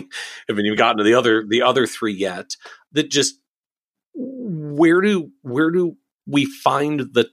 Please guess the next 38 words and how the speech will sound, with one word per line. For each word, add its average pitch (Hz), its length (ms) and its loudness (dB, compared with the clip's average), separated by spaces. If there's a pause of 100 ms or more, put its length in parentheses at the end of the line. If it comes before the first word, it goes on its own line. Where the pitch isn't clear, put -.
time 107 760 -2
to 117 220 -2
literally 123 580 0
do 107 440 0
all 87 260 -6
this 87 200 -6
stuff? - 380 -6 (180)
Like, 90 260 -12 (400)
most 139 220 2
of 165 60 2
us - 140 2
are 135 60 2
not 123 200 0
sitting 120 280 0
around 104 260 2
with 101 100 -6
a 104 40 -10
bunch 101 220 -2
of 104 60 -2
extra 101 260 -2
time 104 300 -2
my 92 160 -4
day, 92 260 -6
just 92 160 -10
being 110 140 -4
like, 98 180 -2 (480)
"Oh, 190 300 4
this 156 500 0
is - 160 -2
what 139 160 4
I 110 140 2
should 123 220 -2
do 117 160 2
with 101 180 0
all - 140 -4
my 113 180 0
free 120 340 -2
time. 98 640 -8